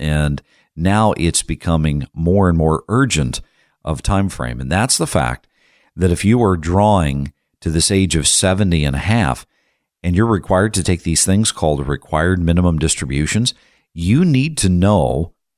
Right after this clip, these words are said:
all you can about the required minimum distribution, how it's going to affect you. And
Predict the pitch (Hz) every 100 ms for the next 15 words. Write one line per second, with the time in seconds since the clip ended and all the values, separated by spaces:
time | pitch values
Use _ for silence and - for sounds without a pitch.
0 | _ 80 98 110 123 101 107 113 - 120
1 | 135 71 65 76 80 78 82 - 87 80
2 | 90 87 85 87 - 80 90 98 - 60
3 | 73 82 95 - 98 101 - 98 - 107
4 | - 73 64 - _ _ _ _ _ _
5 | - 95 95 87